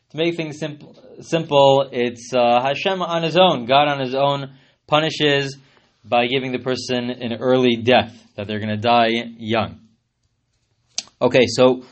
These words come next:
what are the different groups of, of relatives in which a person is prohibited to marry, uh, to have sexual relations with? Uh, what, what is that list? So we'll divide it up into a, a group,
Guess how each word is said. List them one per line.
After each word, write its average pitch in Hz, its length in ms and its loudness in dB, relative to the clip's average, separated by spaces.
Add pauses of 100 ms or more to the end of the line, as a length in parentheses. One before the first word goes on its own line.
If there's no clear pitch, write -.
(400)
what 170 160 4
are 180 60 -2
the 175 100 0
different 170 300 -2
groups 156 400 0
of, 127 580 2 (500)
of 113 440 0
relatives 135 640 2
in 117 80 -8
which 120 160 -6
a 107 60 -16
person 131 420 -6
is 117 600 -4 (360)
prohibited 123 720 2 (100)
to 113 260 0
marry, 143 840 0 (420)
uh, 101 140 -8
to 113 200 -6
have 107 220 0
sexual 113 320 -4
relations 151 460 0
with? 139 440 2 (680)
Uh, 117 180 2
what, 143 300 4
what 160 140 2
is 143 180 0
that 127 180 2
list? - 440 -6 (380)
So 143 320 4 (140)
we'll 143 140 -4
divide 165 300 4
it 165 40 4
up 165 180 4
into 143 460 -4
a, 117 560 -4
a 113 40 -8
group, 147 420 -2